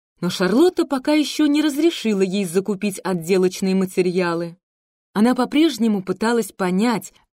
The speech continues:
как до конца выяснить финансовую ситуацию магазина.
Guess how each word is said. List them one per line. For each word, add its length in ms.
как 380
до 120
конца 520
выяснить 520
финансовую 640
ситуацию 640
магазина. 720